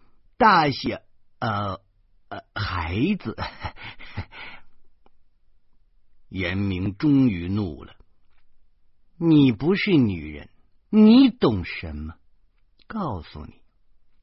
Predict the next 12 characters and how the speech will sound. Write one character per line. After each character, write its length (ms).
当 280
初 180
就 180
看 360
中 220
了 80
你 200
不 260
要 180
孩 380
子 160
的 160